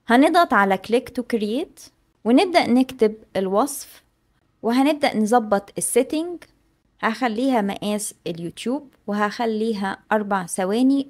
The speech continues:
وهخلي الريزوليوشن اتش دي، وهضغط على create ونبدأ نشوف هل الموقع بيقبل الكتابة باللغة العربية أو لأ. هنبدأ نشوف النتيجة النهائية. طبعًا النتيجة النهائية سيئة جدًا، الموقع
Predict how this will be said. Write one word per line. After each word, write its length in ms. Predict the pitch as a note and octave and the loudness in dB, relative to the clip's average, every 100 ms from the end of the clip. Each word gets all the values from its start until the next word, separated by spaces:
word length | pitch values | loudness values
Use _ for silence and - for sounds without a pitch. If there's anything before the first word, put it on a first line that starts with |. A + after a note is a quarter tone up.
| - | -10
وهخلي 640 | G3+ G3 F#3 A3+ G#3 - | -8 -8 -4 -2 -2 -2
الريزوليوشن 800 | F3+ F3 F3+ E3+ G3+ G3+ G#3 G3 - | -4 -6 -6 -6 -6 -6 -6 -8 -8
اتش 260 | A3 - | -8 -8
دي، 260 | D3 C#3 - _ _ _ _ _ _ _ _ | -10 -12 -14 _ _ _ _ _ _ _ _
وهضغط 520 | G#3 B3+ D#4+ C#4 C#4 | 0 2 2 2 0
على 320 | G3+ G3+ A3+ A3+ C4+ | 0 0 0 0 0
create 560 | B3 F#3+ D3+ _ - _ _ _ _ - | 0 -2 -8 _ -20 _ _ _ _ -2
ونبدأ 440 | A#3 D#4 C4 B3+ | 2 2 2 0
نشوف 420 | G#3 - G#3 F#3 - | -2 -4 -6 -8 -2
هل 200 | A#3 C#4+ | 2 2
الموقع 480 | B3+ G#3+ G3+ F3 | 2 0 -4 -8
بيقبل 480 | E3 G3+ A#3 F3 D#3+ - _ _ _ _ _ _ | -4 -2 -2 -6 -10 -14 _ _ _ _ _ _
الكتابة 560 | F#3+ - - A#3 G3 F3 - F3+ | -12 -10 0 0 2 -2 -6 -8
باللغة 320 | F#3+ A3 A#3+ | 0 2 4
العربية 640 | A#3 G#3 G#3+ B3+ D4 D4+ - | 4 2 2 0 0 -2 -2
أو 140 | G#3 | -2
لأ. 140 | F#3 - - _ _ _ - | -2 -8 -16 _ _ _ -4
هنبدأ 360 | B3+ D#4+ B3 | 0 0 -2
نشوف 380 | G#3 G#3 B3 - - | -4 -4 -8 -10 -10
النتيجة 680 | F#3+ F#3 F#3+ G#3+ F3 F3+ - F#3 | -8 -8 -8 -8 -6 -8 -8 -10
النهائية. 480 | F3+ E3+ G3 A3 | -10 -8 -6 -6
طبعًا 340 | A#3+ G3+ F#3+ F3+ | -4 -6 -6 -8
النتيجة 480 | F3 F3 - G3 F3+ | -10 -12 -12 -10 -8
النهائية 400 | F3 E3+ - F3+ | -8 -8 -8 -6
سيئة 380 | D#3+ E3 E3+ F3 | -6 -6 -6 -8
جدًا، 440 | D#3+ F#3+ G3 C4 C4 | -8 -10 -6 -4 -6
الموقع 580 | F3 F#3 G3 G3 F#3+ F#3+ | -8 -6 -6 -8 -10 -10